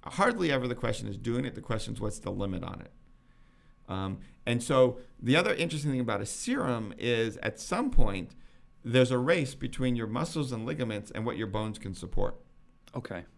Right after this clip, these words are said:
Speaker 2: Right. That makes sense.
Speaker 1: And
Speaker 2: Your super strong muscles, weak, or weak bones,
Speaker 1: Bones.
Speaker 2: snap.
Speaker 1: Uh, they just snap.
Speaker 2: Uh-huh.
Speaker 1: Now, our bones are surprisingly strong, um, as a material because of their structure. They're very interesting material structure. What, what we call is they have structure on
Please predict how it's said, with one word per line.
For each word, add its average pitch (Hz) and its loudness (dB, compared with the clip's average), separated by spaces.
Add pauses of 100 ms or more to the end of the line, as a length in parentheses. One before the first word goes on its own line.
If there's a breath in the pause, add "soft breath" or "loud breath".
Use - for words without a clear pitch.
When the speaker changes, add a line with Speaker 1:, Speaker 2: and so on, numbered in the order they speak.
(160)
Speaker 2:
Right. 101 0
That 110 0
makes 95 -2
sense. 85 -10 (160)
Speaker 1:
And 120 2
Speaker 2:
Your 117 0
super 143 4
strong 131 6
muscles, 117 6
weak, 113 4 (180)
or - 0
weak 110 2
bones, 117 4
Speaker 1:
Bones. 113 -8
Speaker 2:
snap. - -8
Speaker 1:
Uh, 107 -2
they 104 0
just 107 -4
snap. 101 -6
Speaker 2:
Uh-huh. 107 -10
Speaker 1:
Now, 143 2
our 139 4
bones 160 4
are 135 -2
surprisingly 123 8
strong, - -6 (600)
um, 101 -2
as 104 -2
a - -4
material 104 0
because 117 2
of 117 -2
their 110 0
structure. 107 -2 (300 loud breath)
They're 104 4
very 123 8
interesting 110 -2
material 104 0
structure. 107 -2
What, 98 -2
what 120 0
we 120 -2
call 127 2
is 110 -4
they 120 -4
have 107 -4
structure 117 -4
on 104 0